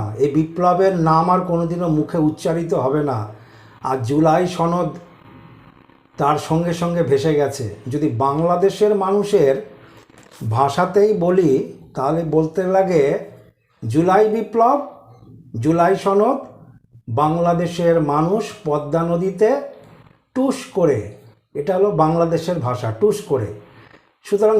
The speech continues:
বারো তারিখে পদ্মা নদীতে টুস করে দিয়েছে জুলাই বিপ্লবকে, এবং এই বিপ্লব আর পুনরায় কোনো দিন আসবে না।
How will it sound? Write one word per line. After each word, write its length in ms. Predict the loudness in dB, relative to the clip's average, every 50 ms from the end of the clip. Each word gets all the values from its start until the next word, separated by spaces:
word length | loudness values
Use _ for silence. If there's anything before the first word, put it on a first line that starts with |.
| 4
বারো 280 | 4 4 4 6 4 4
তারিখে 400 | 4 4 2 2 2 2 0 0 0 2
পদ্মা 320 | 0 0 0 2 2 2 4
নদীতে 320 | 4 2 2 2 2 2
টুস 240 | 2 4 2 0 0 -2
করে 220 | 0 2 2 4 4
দিয়েছে 380 | 2 4 4 4 4 2 0 -2 -2 -4 -8 -14 -20 -20 -20 -20 -20 _ _ _ _ _ _ _ _ _ _ _ _ _ _ _ _ _ -20 -14 -8
জুলাই 380 | -4 0 2 4 4 4 4
বিপ্লবকে, 600 | 4 4 2 2 2 2 2 2 0 0 0 0 0 -2 -6 -16 -20 -20 -10 -8
এবং 180 | -4 -2 0 0 0
এই 100 | 0 -2 0 0
বিপ্লব 340 | -2 0 2 2 2 4 4
আর 120 | 4 2 2 0
পুনরায় 420 | -4 -4 0 2 2 4 4 4 2
কোনো 140 | 2 0 0 2
দিন 160 | 2 2 2
আসবে 300 | 2 0 0 0 0 0 0
না। 120 | 0 -4